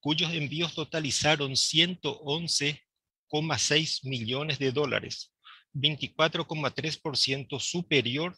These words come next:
a los ochenta y nueve coma ocho millones de enero del dos mil veintiuno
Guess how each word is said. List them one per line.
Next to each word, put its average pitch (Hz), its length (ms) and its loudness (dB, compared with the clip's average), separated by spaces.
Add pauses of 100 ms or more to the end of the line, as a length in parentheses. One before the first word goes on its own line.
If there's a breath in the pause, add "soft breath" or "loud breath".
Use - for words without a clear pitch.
(160)
a 139 140 0
los 139 160 -4
ochenta 147 420 -2
y 127 80 2
nueve 151 460 -2
coma 143 280 -2
ocho 135 300 0
millones 131 580 -2
de 131 120 4
enero 131 420 2
del 120 180 -4
dos 110 200 -8
mil 107 180 -6
veintiuno 110 500 -6